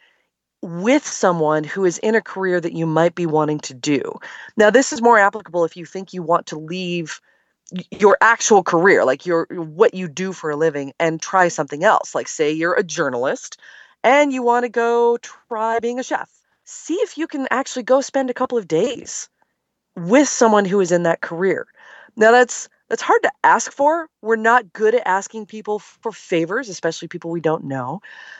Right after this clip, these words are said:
But what you'll find is that if people love their jobs, if people are enjoying themselves in their career, they're perfectly happy to bring you in for a day or two so you can see what life is like on a daily ba-, basis. Um, so that goes way beyond just the coffee.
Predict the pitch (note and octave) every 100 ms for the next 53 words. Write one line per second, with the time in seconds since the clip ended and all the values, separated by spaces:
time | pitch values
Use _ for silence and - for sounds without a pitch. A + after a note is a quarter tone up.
0 | _ - C4+ F4 C#4 G3+ A#3 G#3+ A3+ -
1 | - D#4 F4 B3+ G3+ F#3 G3 - _ _
2 | _ _ _ _ A3+ - D4 F#4+ D4 F#3
3 | A3 G#3+ A#3 F#3+ E3+ E3+ A3+ A#3 F#3 G#3
4 | A3+ G#3+ G#3 E3 F3 G#3 A3+ A3 A3+ A3
5 | A3 G#3+ _ - E3+ E3+ G#3 C#4 _ _
6 | _ D4+ G4+ D4 - D#4 G4 B3 F#3+ F3
7 | D3+ D3 C#3 D#3 G3 A3 G3 G3+ A#3 -
8 | D3+ D3 C#3+ C3+ - C#3 C3 G3 _ _
9 | _ - A#3+ B3 C4 C4+ - C4+ C#4+ B3+
10 | B3 G3 G#3+ C4 A3+ D#3 D3 D#3 - G3
11 | F3 F3 E3+ E3+ D#3 D#3 _ _ _ _
12 | - F3 A3 - - - _ - _ -
13 | F3 F#3 A3+ D#4+ C#4+ G#3 F#3+ B3 C#4+ A#3+
14 | F#3 F3+ F3 - - F#3 G3+ - -